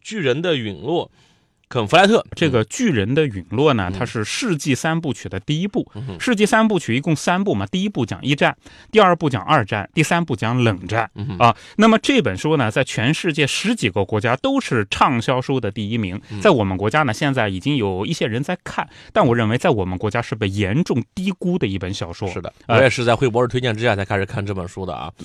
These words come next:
Speaker 2: 对。
Speaker 1: 就是一上来阅读的时候克服了一个障碍，就是外国人名字，是因为人物，
Speaker 2: 嗯。
Speaker 1: 川爽的人物太多，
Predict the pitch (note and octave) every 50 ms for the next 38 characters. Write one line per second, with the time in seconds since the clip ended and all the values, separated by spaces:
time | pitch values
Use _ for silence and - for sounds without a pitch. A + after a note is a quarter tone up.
0 | - - - - D3+ C#3+ B2+ A#2+ C3 - C3 B2 B2 B2 B2 B2+ D3 D#3 G#3+ G3
1 | D3+ B2+ C3 D#3+ D#3+ D3+ A#2 A#2+ C3 B2 - - A#2+ A2+ G#2+ - D3 B2 A2 A#2
2 | B2 B2 B2 A#2+ C3 - C#3+ A2 G2+ F#2+ F#2 G2+ G#2 G#2 G#2 G#2 A#2 A2+ G#2 G2+
3 | G#2 G#2 G#2 G#2 G#2+ G2 F#2 F#2+ G2 - G#2+ - - A#2 G2+ B2+ B2+ C3+ C3 A#2+
4 | G#2+ G#2 A2 C#3 B2+ A#2 G#2 - - C#3+ B2+ A2+ G2+ G2+ G2+ G2+ A#2 A#2+ G#2+ -
5 | D#3 A#2 G2+ F#2+ F#2+ F2